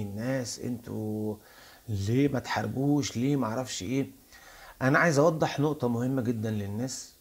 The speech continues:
وأنا عارف إن، إن، إن الشعب المغربي شعب ذكي، وكذلك الوطن العربي برضو. آه، الكلام اللي أنا هقوله ده هم هيصدقوا عليه.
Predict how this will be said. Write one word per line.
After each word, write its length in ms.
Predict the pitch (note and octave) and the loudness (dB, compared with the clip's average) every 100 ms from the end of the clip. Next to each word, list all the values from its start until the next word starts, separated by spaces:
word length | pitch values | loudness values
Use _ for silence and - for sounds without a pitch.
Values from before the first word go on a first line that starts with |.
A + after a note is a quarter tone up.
| _ _ _ _ _ _ _ - | _ _ _ _ _ _ _ -6
وأنا 220 | A#2+ A#2 | -2 0
عارف 320 | C3+ D#3 - | 0 -2 -2
إن، 200 | A2 G#2+ | -2 -2
إن، 380 | G#2 - G#2+ G#2 | -4 -4 -4 -4
إن 400 | G#2 - G#2 G2+ | -4 -6 -6 -6
الشعب 440 | G2 - C#3+ C#3 | -6 -2 2 2
المغربي 680 | B2+ A2+ G#2+ B2 C3 A#2+ - - | 2 0 -2 -2 -2 -4 -6 -14
شعب 360 | - - A2+ F#2+ | -6 0 0 0
ذكي، 320 | F#2+ G2 - - _ - - - - _ | -2 -4 -8 -20 _ -20 -20 -20 -20 _
وكذلك 520 | G#2+ A2 A#2+ C#3+ D3 B2 | -4 0 2 4 4 2
الوطن 340 | C3 D3 B2 | 2 2 0
العربي 380 | A2 B2 C3 A#2 | 2 0 0 0
برضو. 460 | A#2 B2+ B2 C3 - - _ _ _ _ _ - - - | 0 -2 -4 -6 -6 -18 _ _ _ _ _ -20 -18 -6
آه، 360 | G#2+ A2+ G#2+ G2+ | -2 0 0 -2
الكلام 340 | G2+ C3 D#3 | -2 2 4
اللي 100 | E3 E3+ | 4 4
أنا 80 | |
هقوله 240 | D#3+ E3+ D#3+ | 4 4 6
ده 280 | D#3 F3 - | 6 4 4
هم 300 | B2+ C3+ C#3 | 2 2 2
هيصدقوا 720 | B2+ G2 G#2 G#2+ F#2+ A#2 - | 0 -2 -2 -4 -4 -4 -4
عليه. 240 | - - | -12 -18